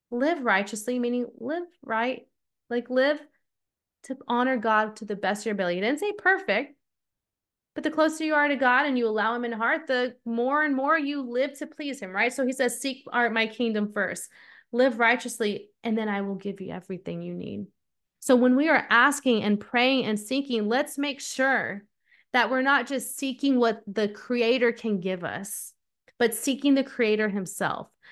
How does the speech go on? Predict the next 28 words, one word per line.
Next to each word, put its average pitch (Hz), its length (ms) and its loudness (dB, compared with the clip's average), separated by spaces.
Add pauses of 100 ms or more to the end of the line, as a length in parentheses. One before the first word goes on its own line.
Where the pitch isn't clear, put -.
Let's 240 240 2
make 269 180 4
sure 302 180 -2
that 233 200 0
we 240 120 -2
don't 247 240 -2
have 262 220 -4
it - 180 -4
twisted 233 460 -4
and 190 140 -2
that 202 160 0
we're 214 260 -2 (340)
putting 302 380 0
him 233 500 0
before 285 440 0
all 262 320 0
else. 220 480 -6 (440)
And 233 160 2
you 262 120 0
will 269 120 0
see 254 220 -4
that 226 160 -2
everything 269 440 -6
else 262 200 -10
you 247 80 -10
need 247 220 -8
will 233 100 -6
just 220 420 -10